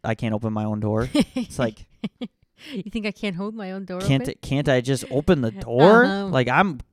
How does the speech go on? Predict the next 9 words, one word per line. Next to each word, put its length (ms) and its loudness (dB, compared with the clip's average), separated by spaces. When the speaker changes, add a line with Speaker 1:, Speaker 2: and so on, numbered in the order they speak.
Speaker 1:
I'm 220 -2
going 220 0
in 120 0
or 60 2
I'm 160 -2
coming 240 -4
out 200 0
anyway." 580 -2
Speaker 2:
Yep. 180 -8